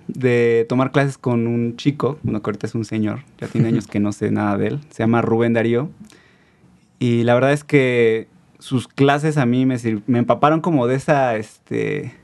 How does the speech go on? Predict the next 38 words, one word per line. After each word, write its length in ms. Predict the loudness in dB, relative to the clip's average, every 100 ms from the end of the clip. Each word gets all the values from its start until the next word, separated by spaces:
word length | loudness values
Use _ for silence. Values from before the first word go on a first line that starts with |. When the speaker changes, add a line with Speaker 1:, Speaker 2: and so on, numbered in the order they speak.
| _ _ _
Speaker 1:
de 100 | -6
esas 280 | -2 0 0
ganas 420 | 0 0 0 -2
de, 280 | -2 -4 -6 _ _ _ _
de 120 | -6 -2
comenzar 500 | 0 0 0 -2 0
con 300 | -2 -2 -4
el 120 | -4
camino 240 | -2 -2
de 60 | -2
la 80 | -2
música, 420 | -4 -6 -10 -8
¿no? 240 | -6 -6 -10 -20 _ _ _ _ _ _ _ _ _ _ _ _ 2
Cuando 260 | 4 6
ingresé 600 | 4 4 2 2 0 -2
justo 320 | 0 0 2
a 20 | 2
esa 100 | 0
escuela 520 | 0 2 2 2 -2
fue 240 | -2 -2
que 460 | 0 2 2 0 -4 _ _ _ _ -20 -20 _
como 260 | 0 0 2
que 160 | 0 2
tenía 320 | 4 4 4
varios 300 | 4 2 2
alumnos 460 | 0 2 2 2 0
también, 320 | 0 2 0
él 180 | -2 -4
como 180 | -6
cinco, 300 | -4 -4 -4
y 60 | 0
yo, 140 | 0
pues, 160 | -2 -2
era 120 | -2
el 140 | 0 0
nuevo, 280 | 2 0 0
¿no? 220 | -4 -6 -10
Entonces, 540 | -6 -4 -2 -4